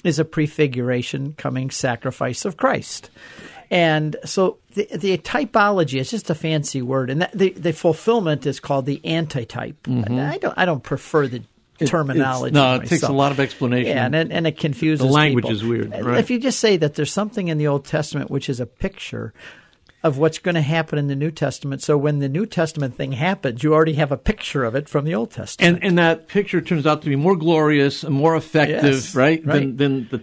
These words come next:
Speaker 2: the original type
Speaker 1: Exactly,
Speaker 2: itself.
Speaker 1: exactly.
Speaker 2: Yeah,
Speaker 1: The
Speaker 2: yeah.
Speaker 1: manna coming down in the wilderness is a type of the Eucharist. Well, Jesus coming down and eating his body and blood is a whole lot more exciting than the manna coming
Speaker 2: That's
Speaker 1: down
Speaker 2: right.
Speaker 1: and powerful as well.
Speaker 2: Exactly.
Speaker 1: So we have this, uh, but people don't understand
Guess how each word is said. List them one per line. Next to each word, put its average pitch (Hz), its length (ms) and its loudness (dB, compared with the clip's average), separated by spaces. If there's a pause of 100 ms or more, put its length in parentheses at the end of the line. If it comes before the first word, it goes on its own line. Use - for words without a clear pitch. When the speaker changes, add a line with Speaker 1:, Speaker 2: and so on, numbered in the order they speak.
(160)
Speaker 2:
the 123 200 0
original 127 440 0
type 139 400 2
Speaker 1:
Exactly, 120 640 0
Speaker 2:
itself. 98 120 -14
Speaker 1:
exactly. 117 460 -2
Speaker 2:
Yeah, 110 80 -10
Speaker 1:
The 147 120 0
Speaker 2:
yeah. 147 60 0
Speaker 1:
manna 175 240 2
coming 156 300 0
down 151 240 4
in 147 80 0
the 127 80 -2
wilderness 139 540 0
is 131 120 -2
a 143 60 -2
type 131 340 -4
of 131 120 -4
the 127 100 -4
Eucharist. 135 500 -4
Well, 131 120 -6
Jesus 147 420 -4
coming 127 320 -6
down 127 220 -4
and 123 120 -4
eating 131 200 -6
his 120 180 -6
body 127 420 -4
and 113 120 -8
blood 160 200 -4
is 127 120 -4
a 120 100 -4
whole 180 220 4
lot 127 200 -4
more 123 200 -6
exciting 117 460 -8
than 147 120 -4
the 156 80 -2
manna 190 300 -6
coming 135 220 -2
Speaker 2:
That's 113 100 -6
Speaker 1:
down 135 80 2
Speaker 2:
right. 104 160 2
Speaker 1:
and 120 100 -6
powerful 135 540 -4
as 143 160 -4
well. 185 200 -4 (120)
Speaker 2:
Exactly. 110 380 -2
Speaker 1:
So 262 140 2
we 233 180 2
have 226 280 4
this, 185 260 -2
uh, 202 140 -4
but 220 240 -2
people 262 320 0
don't 185 240 2
understand 160 720 -2